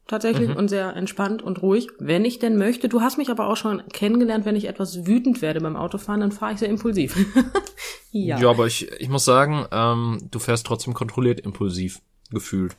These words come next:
Speaker 2: Also
Speaker 1: Ja,
Speaker 2: ich fühlte
Speaker 1: kann
Speaker 2: mich
Speaker 1: ich ja auch.
Speaker 2: in die, ja. Deswegen, ich wollte <laughs> dich ja nur bestätigen.
Speaker 1: Ja, Komplimente annehmen kann ich wirklich gut, merkt man, ne? So, nächste Frage.
Speaker 2: Können wir beide, total super.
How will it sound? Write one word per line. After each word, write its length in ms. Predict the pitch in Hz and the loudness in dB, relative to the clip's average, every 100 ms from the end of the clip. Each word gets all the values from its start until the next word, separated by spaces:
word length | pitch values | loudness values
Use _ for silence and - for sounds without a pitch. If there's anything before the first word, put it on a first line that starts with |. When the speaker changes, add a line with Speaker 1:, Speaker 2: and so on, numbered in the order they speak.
| - | -10
Speaker 2:
Also 200 | 101 151 | -6 -4
Speaker 1:
Ja, 40 | |
Speaker 2:
ich 60 | 147 | -2
fühlte 140 | 123 | 2
Speaker 1:
kann 80 | 196 | 4
Speaker 2:
mich 160 | 151 120 | 2 0
Speaker 1:
ich 20 | |
ja 120 | 110 | -8
auch. 260 | 117 - _ | -10 -12 _
Speaker 2:
in 120 | 113 | -4
die, 180 | 110 64 - | -2 -4 -2
ja. 240 | 120 113 - - - _ _ _ _ _ _ _ _ _ _ - _ | 0 2 0 -4 -8 _ _ _ _ _ _ _ _ _ _ -20 _
Deswegen, 400 | - - 104 123 - | -10 -2 -2 -2 -4
ich 200 | - - | -4 -2
wollte 320 | - 123 117 | 0 0 -2
<laughs> 40 | |
dich 160 | 117 123 | -2 0
ja 80 | 127 | 0
nur 160 | 101 | 0
bestätigen. 640 | 104 - 143 123 90 80 107 _ _ _ _ _ | -2 0 2 2 -2 -12 -16 _ _ _ _ _
Speaker 1:
Ja, 140 | 180 185 | 2 4
Komplimente 580 | 202 190 202 190 202 | 4 6 6 6 4
annehmen 340 | 156 180 175 165 | 2 0 0 -2
kann 180 | 170 160 | -4 -4
ich 100 | 156 | -6
wirklich 260 | 160 160 | -8 -6
gut, 180 | - 196 | -4 -6
merkt 240 | 156 151 151 | -4 -8 -8
man, 160 | 139 | -8
ne? 180 | 156 226 | -6 -8
So, 240 | - 170 170 _ | -6 -8 -8 _
nächste 280 | 175 170 - | -10 -10 -10
Frage. 260 | - 185 185 | -12 -8 0
Speaker 2:
Können 180 | 131 | 2
wir 80 | 127 | 4
beide, 320 | 113 123 123 113 | 6 4 4 0
total 300 | - 120 117 | 2 4 4
super. 440 | 131 127 98 92 | 2 2 2 0